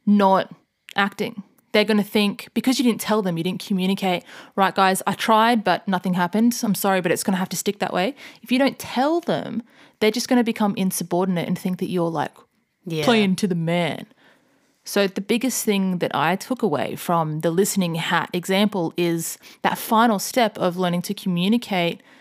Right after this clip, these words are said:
Speaker 1: the changes that you're trying to make.
Speaker 2: Yeah, I dig it.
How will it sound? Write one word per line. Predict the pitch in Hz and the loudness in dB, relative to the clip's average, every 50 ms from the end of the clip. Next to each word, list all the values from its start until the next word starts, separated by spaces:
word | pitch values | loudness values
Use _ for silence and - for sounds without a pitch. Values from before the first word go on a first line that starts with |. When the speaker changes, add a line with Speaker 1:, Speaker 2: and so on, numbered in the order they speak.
| _ _ _ | _ _ _
Speaker 1:
the | - | -8
changes | 196 - - - 175 175 180 185 185 185 - 196 175 - | -6 -4 -2 0 0 2 2 2 0 0 -2 -4 -6 -6
that | 185 - | -6 -8
you're | - | -8
trying | - - 156 156 160 | -10 -10 -10 -8 -8
to | 156 - | -8 -8
make. | - - - - - - - _ _ _ _ _ _ _ _ _ _ _ _ _ _ _ _ _ | -8 -10 -10 -12 -14 -16 -20 _ _ _ _ _ _ _ _ _ _ _ _ _ _ _ _ _
Speaker 2:
Yeah, | - 208 160 | -6 -6 -6
I | 147 | -6
dig | 139 - 160 175 196 | -6 -6 -6 -6 -6
it. | 185 - - | -8 -12 -14